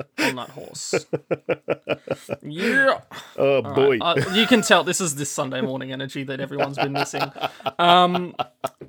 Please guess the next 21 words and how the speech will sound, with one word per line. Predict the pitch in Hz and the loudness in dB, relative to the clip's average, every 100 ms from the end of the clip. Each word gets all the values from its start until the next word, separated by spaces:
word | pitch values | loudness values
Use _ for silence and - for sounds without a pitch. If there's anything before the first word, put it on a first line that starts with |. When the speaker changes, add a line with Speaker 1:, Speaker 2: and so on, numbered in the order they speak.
| 180 | 0
Speaker 1:
but | 208 220 | 0 2
yeah, | 208 | 2
so | - - 220 190 | 2 0 2 2
we've, | 185 175 | 2 -4
we | 175 180 | -8 -6
did | 226 | -4
Honey | 214 190 180 | -2 -2 -2
Heist, | 190 214 - - - _ - | -2 -2 -8 -14 -16 _ -6
um, | 175 175 175 | -2 -2 -4
but | 151 131 160 | -6 -8 -4
we | 160 | 0
are | 156 156 156 156 147 - _ _ _ - | 2 2 2 0 -2 -6 _ _ _ -8
on | 160 | -8
to | 165 | -6
greener | 170 160 | -6 -2
pastures. | 151 143 156 151 | -2 -2 -6 -8
We're | 151 | -10
doing, | 127 151 151 151 - _ _ - | -8 -8 -8 -10 -16 _ _ -8
um, | 143 147 139 139 139 143 _ _ _ 135 - | -6 -4 -4 -4 -8 -10 _ _ _ -20 -10
doing | 151 170 | -10 -8
it | 180 | -14